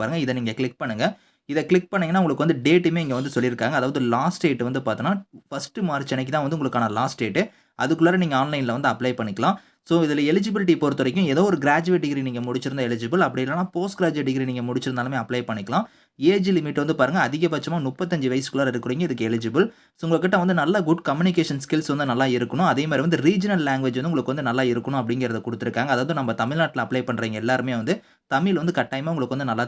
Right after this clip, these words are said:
தெரிஞ்சிருக்கணும். So, அது எல்லாமே கொடுத்துருக்காங்க. அதே மாதிரி வந்து பாருங்க, உங்களுக்கு மெயினா வந்து மொபைல் வந்து உங்ககிட்ட வந்து கண்டிப்பா வந்து இருக்கணும். ஏன்னா டிராவல்லாம் உங்களுக்கு வந்து அதிகமா வந்து இருக்கும் அப்படிங்கிறத கொடுத்துருக்காங்க. ஏன்னா வந்து சேல்ஸ் கேட்டகரியில தான் வந்து உங்களுக்கு இது வந்து எடுக்கிறாங்க. அதனால வந்து பாருங்க, மொபைல்லாம் கண்டிப்பா வந்து உங்ககிட்ட வந்து இருக்கணும். செலக்-,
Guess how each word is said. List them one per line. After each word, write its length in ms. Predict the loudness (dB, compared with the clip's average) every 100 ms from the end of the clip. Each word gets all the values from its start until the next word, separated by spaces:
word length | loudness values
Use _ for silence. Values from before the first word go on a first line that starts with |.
| -4
தெரிஞ்சிருக்கணும். 540 | -4 -2 -2 0 -2 -2 _ _
So, 40 | 0 0
அது 80 | 2
எல்லாமே 220 | 0 -2 -2
கொடுத்துருக்காங்க. 420 | -2 -2 0 2 2
அதே 80 | 2 -2
மாதிரி 140 | -4
வந்து 120 | -4 -2
பாருங்க, 180 | -2 0
உங்களுக்கு 220 | -2 -2 -4
மெயினா 220 | -2 -2 -2
வந்து 120 | -2 -2
மொபைல் 280 | -2 2 2 2
வந்து 120 | -2
உங்ககிட்ட 280 | -2 -2 -2
வந்து 160 | -4 -2
கண்டிப்பா 260 | -2 -2 -2
வந்து 140 | -2 -2
இருக்கணும். 300 | -2 -2 -2 -6 _ -4
ஏன்னா 120 | -2 -2
டிராவல்லாம் 480 | 2 2 2 2 0
உங்களுக்கு 240 | 0 -2 -2
வந்து 140 | -2
அதிகமா 280 | -2 -4 -4 -4
வந்து 120 | -2 -2
இருக்கும் 240 | -2 -6
அப்படிங்கிறத 400 | -4 -4 -4 -4
கொடுத்துருக்காங்க. 440 | -6 -6 -4 -4 -2 -2
ஏன்னா 120 | -2 -2
வந்து 120 | -2 2
சேல்ஸ் 320 | 4 4 0 -6
கேட்டகரியில 400 | -6 -2 -2 0
தான் 100 | -2
வந்து 120 | -4
உங்களுக்கு 140 | -4 -2 -2
இது 80 | 0
வந்து 140 | 0
எடுக்கிறாங்க. 380 | 0 0 -2 0 0
அதனால 240 | 0 -2 -2
வந்து 120 | -4 -6
பாருங்க, 200 | -4 -4 -4 _ _ -4
மொபைல்லாம் 380 | 2 2 2 0
கண்டிப்பா 260 | 0 0 0
வந்து 120 | 0 -2
உங்ககிட்ட 280 | -2 -2 -2
வந்து 140 | 0 -2
இருக்கணும். 300 | 0 0 -2 -6 _ -4
செலக்-, 280 | 0 0 0